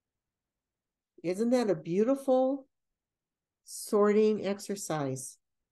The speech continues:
So let's give your child the reward to put the glue on the paper.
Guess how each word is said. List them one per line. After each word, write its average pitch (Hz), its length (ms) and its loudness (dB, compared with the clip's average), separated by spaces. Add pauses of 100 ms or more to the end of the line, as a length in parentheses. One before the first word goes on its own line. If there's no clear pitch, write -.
(280)
So 175 320 -2
let's 170 380 -6 (200)
give 170 140 -4
your 214 100 -2
child 220 340 -4
the 226 80 0
reward 208 640 -2 (1300)
to 170 80 -8
put 170 420 -4
the 196 280 0
glue 175 340 2
on 185 160 0
the 208 300 -2 (440)
paper. 185 500 -4